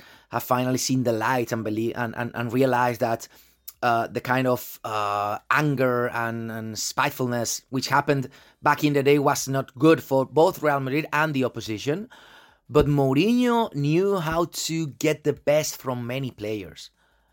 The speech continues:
Also, he knew how to ruin other car-, o-, other players' careers, okay? But I think that he was a great manager, too, for Real Madrid, and, and it was the way for Real Madrid to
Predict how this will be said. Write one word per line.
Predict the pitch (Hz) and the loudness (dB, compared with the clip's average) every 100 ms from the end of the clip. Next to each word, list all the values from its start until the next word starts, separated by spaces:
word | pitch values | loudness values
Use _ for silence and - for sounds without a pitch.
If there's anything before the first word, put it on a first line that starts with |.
| _ _ - | _ _ 2
Also, | 208 233 240 208 | 4 6 6 6
he | 160 | 4
knew | 156 170 | 0 0
how | 160 143 | 0 0
to | 147 | -2
ruin | 131 135 135 131 | -2 -2 -4 0
other | 135 131 120 | 0 0 -2
car-, | 113 - | -4 -2
o-, | 139 | -2
other | - 139 131 | 2 2 2
players' | - 120 113 117 104 | 0 -4 -4 -6 -8
careers, | 107 101 98 90 - - | -6 -6 -8 -12 -18 -14
okay? | 104 131 175 - - - | -4 -2 -2 -4 -20 -8
But | - | 0
I | 170 | 2
think | 214 262 | 2 0
that | 202 | 0
he | 151 | 0
was | 135 120 | -2 -4
a | |
great | 110 113 117 | -6 -6 -6
manager, | 107 107 101 | -8 -6 -8
too, | 90 117 113 | -8 -4 -4
for | 113 | 0
Real | 117 127 | 0 2
Madrid, | 139 180 | 2 2
and, | 143 135 - | 0 -4 -2
and | 143 135 - - _ 165 | -6 -6 -14 -20 _ -4
it | 156 | 2
was | 190 147 | 0 2
the | 170 | 2
way | 165 175 | 4 2
for | 175 | 2
Real | 151 151 | 2 2
Madrid | 151 156 | 2 -2
to | - 156 | 0 -4